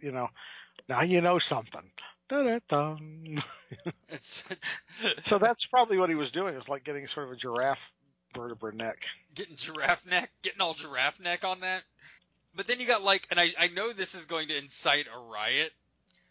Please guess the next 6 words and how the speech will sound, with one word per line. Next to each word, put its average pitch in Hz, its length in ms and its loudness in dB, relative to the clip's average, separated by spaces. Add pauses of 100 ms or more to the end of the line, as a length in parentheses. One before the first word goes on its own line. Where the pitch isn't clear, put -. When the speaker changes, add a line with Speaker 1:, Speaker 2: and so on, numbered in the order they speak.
(140)
Speaker 2:
but, 165 160 -4
like, 160 160 4 (160)
dupe. 143 340 -12 (1400)
Like, 170 160 -2 (380)
what, 202 200 -4 (220)
why? 160 420 2